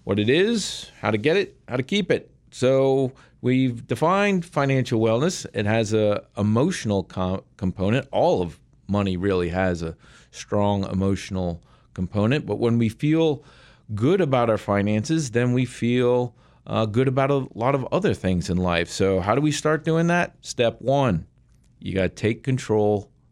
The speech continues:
of your finances. Step two, prepare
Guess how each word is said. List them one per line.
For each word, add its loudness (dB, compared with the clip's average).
of -8
your 0
finances. -4
Step -2
two, 0
prepare -2